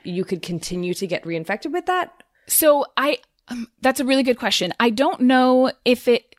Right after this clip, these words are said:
Speaker 2: it, it transiently suppresses your immune system overall, and then it wipes out all of your memory cells. But I believe after the period of immune suppression, so, like, after a few weeks or months, you would be able to then mount an immune response.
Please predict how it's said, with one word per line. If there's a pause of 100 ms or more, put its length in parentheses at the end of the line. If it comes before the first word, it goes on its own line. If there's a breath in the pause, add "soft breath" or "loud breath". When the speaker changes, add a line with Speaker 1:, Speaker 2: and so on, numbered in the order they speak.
Speaker 2:
it,
it
transiently
suppresses
your
immune
system
overall, (380 loud breath)
and
then
it
wipes
out
all
of
your
memory
cells. (420 loud breath)
But (100)
I
believe
after
the (220)
period
of
immune
suppression,
so,
like,
after
a
few
weeks
or
months,
you
would
be
able
to
then (160)
mount
an
immune
response.